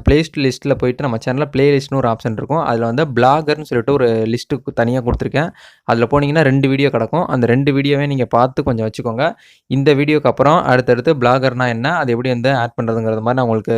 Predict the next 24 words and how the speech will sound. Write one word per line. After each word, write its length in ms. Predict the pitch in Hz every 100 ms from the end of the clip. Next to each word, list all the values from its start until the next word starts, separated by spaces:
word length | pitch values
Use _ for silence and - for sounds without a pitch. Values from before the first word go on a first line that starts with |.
| 113
சொல்ல 220 | - 120 127
போறேன். 300 | 117 127 175 - - - -
இந்த 220 | 135 156
வீடியோலையுமே 460 | 160 160 156 147 156
வந்து 160 | 143 131
பார்த்தீங்கன்னா, 300 | 120 139 127
பிளாகர் 340 | 127 139 139
பத்தின 320 | 120 127 120 117
ஒரு 140 | 120
சில 120 | 117 123
இன்ஃபர்மேஷன், 540 | 127 147 131 - 156
ஒரு 160 | 143 123
சில 140 | 127 120
நாலேஜ் 320 | 120 139 127
வந்து 180 | 113 127
உங்களுக்கு 240 | 120 107
இந்த 100 | 110
இடத்துல 240 | 107 110 117
நான் 180 | 110
சொல்லிடுவேன். 420 | - 113 113 135 - _ _ _
பிளாகர்னா 540 | 117 117 131 147 143 143
வேற 140 | 127
ஒண்ணும் 200 | 117 127
கிடையாது. 340 | 123 113 110